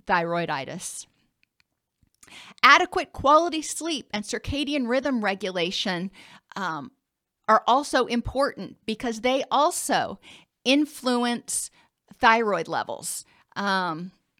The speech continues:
so that was another thing that when, when I did the presentation on circadian rhythms, I said the circadian rhythms are involved in just about every function of your body.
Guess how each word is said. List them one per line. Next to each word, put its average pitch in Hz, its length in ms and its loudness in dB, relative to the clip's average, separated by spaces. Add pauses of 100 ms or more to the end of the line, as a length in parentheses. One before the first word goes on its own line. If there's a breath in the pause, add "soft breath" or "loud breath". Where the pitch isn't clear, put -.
(1000)
so 190 320 0 (260)
that 220 140 6
was 254 140 0
another 247 340 0
thing 208 360 -6
that 190 300 -2 (1000 loud breath)
when, 214 280 -2
when 226 140 4
I 220 80 2
did 240 140 -2
the 254 80 0
presentation 247 800 -2
on 226 180 -2
circadian 226 520 -2
rhythms, 185 400 -4
I 196 80 -4
said 185 200 -6
the 180 60 -10
circadian 226 560 -4
rhythms 214 380 -4
are 180 80 -6
involved 202 480 2
in 180 80 -10
just 214 300 -8
about 202 260 2
every 202 340 -2
function 214 520 -6
of 196 100 -10
your 202 120 -4
body. 208 420 2